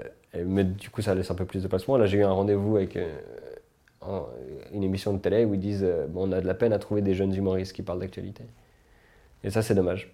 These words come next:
parce que je pense que c'est une forme d'humour qui, qui doit perpétuer, qui doit exister, et où les anglo-saxons sont nettement plus forts que nous à l'heure actuelle. Et, euh,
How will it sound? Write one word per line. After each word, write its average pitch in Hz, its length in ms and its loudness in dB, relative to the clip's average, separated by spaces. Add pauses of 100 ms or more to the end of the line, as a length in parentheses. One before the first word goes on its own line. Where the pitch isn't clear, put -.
(140)
parce - 180 -10
que 101 100 -2
je - 180 -6
pense 113 300 4
que 104 160 2
c'est - 440 0
une 101 120 4
forme 98 300 2
d'humour 104 400 2
qui, 85 580 -6
qui 104 120 -4
doit 101 180 4
perpétuer, 101 480 0
qui - 100 -8
doit 95 120 0
exister, 95 440 -4 (640)
et 92 240 6
où 104 160 0
les 98 160 6
anglo-saxons 98 500 2
sont 95 160 -4
nettement 98 300 -2
plus 98 160 -4
forts - 180 -6
que - 80 -8
nous 98 160 -6 (180)
à 101 80 -10
l'heure 95 140 -4
actuelle. 95 300 -10 (1600)
Et, 87 200 2
euh, 78 180 -6